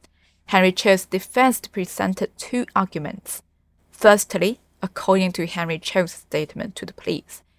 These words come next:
Angus initially suggested killing the Cho couple, and Angus was the one who ultimately committed the murders. Henry Cho claimed to have only stabbed his father and did not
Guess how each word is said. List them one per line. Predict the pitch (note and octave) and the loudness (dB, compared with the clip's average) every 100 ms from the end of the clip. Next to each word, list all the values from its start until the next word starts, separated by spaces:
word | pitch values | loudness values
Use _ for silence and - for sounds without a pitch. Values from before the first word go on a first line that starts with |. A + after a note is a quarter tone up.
| _ - | _ 0
Angus | D4+ D4+ F#3+ F#3 - | 2 2 2 0 -2
initially | - G#3 A3+ A#3 G#3+ A3+ | -2 0 2 2 2 -2
suggested | - - A#3 - - - | -4 -4 -4 -4 -8 -8
killing | - C4 C4 A3 | -2 2 4 2
the | F3+ | -2
Cho | - F3+ | 0 -2
couple, | - - - E3+ D#3+ | 0 -6 -6 -6 -6
and | - - | -4 2
Angus | - G#3 F#3 E3+ - | 2 4 2 0 -2
was | F#3+ F#3+ | -4 -2
the | - F3+ | -4 -2
one | F3 E3 G3 _ _ | 0 0 -4 _ _
who | - A3 - | 0 2 4
ultimately | A3+ - G3+ - - F3+ | 2 2 -6 -6 -6 -6
committed | - F3+ F3+ G#3+ G#3 - _ | -6 -6 -4 -4 -6 -8 _
the | - | -8
murders. | D#3+ D3+ A2+ E2 - - _ _ _ _ _ _ _ _ | -4 -4 -6 -10 -14 -20 _ _ _ _ _ _ _ _
Henry | C#4+ C#4+ | 4 6
Cho | C#4 D4+ C4+ | 8 8 6
claimed | - B3+ C#4+ A#3+ | 4 0 2 0
to | - G3 | -2 -2
have | G3 F#3 - | -2 -2 -4
only | F3+ F#3 F3+ | -4 -2 -2
stabbed | - - A3 - - | -4 4 4 4 0
his | G3 F3+ | -4 -4
father | - G#3+ A3+ A3+ A3+ G#3 | -2 0 2 2 2 2
and | F#3 F3+ | -2 -2
did | F#3+ E3 | -2 -2
not | F3 A3 F3+ - | 2 6 6 2